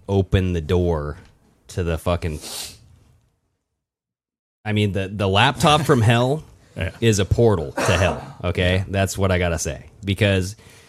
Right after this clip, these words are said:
Speaker 1: if you take in, a peek inside that laptop and you see shit that's dirty, that will go to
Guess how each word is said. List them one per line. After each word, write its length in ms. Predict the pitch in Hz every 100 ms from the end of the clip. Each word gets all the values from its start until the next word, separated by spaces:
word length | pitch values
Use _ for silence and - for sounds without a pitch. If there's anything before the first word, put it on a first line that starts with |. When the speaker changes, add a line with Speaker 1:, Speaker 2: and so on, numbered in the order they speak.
| _ _
Speaker 1:
if 240 | - 110 98
you 80 |
take 280 | 98 123 127
in, 120 | 135 - - -
a 120 | 107
peek 300 | - 131 131
inside 380 | 113 117 113 101
that 180 | 101 85
laptop 560 | 98 104 - 80 80
and 180 | 82 90
you 80 | 85
see 300 | - 101 95
shit 260 | - 101 90
that's 140 | 85
dirty, 460 | 98 90 92 104 110 _ _ _ _ _ _ _ _ _ -
that 420 | 95 95 101 107
will 140 | 107 98
go 380 | 95 95 95
to 560 | 92 - 98 90 90